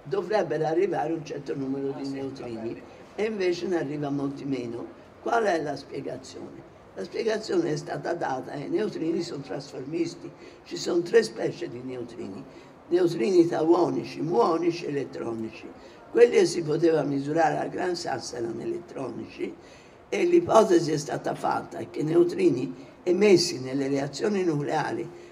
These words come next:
Speaker 1: che avvengono al centro del Sole cambiano faccia durante il percorso dentro il Sole, e quindi noi non misuriamo tutti,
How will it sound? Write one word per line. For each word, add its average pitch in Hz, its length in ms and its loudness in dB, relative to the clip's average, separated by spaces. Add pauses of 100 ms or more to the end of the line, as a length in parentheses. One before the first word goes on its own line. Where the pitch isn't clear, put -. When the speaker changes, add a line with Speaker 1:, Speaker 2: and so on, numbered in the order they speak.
(120)
Speaker 1:
che 160 100 -4
avvengono 156 520 6
al 139 100 -2
centro - 360 -4
del 143 160 0
Sole 143 720 -2 (220)
cambiano 185 400 6
faccia - 520 0
durante 139 440 -2
il - 80 -10
percorso 135 600 -2
dentro 123 320 -8
il - 80 -12
Sole, - 440 -8 (520)
e 220 160 -2
quindi 180 480 4
noi 156 240 4
non 131 160 -2
misuriamo 135 720 4
tutti, - 440 -4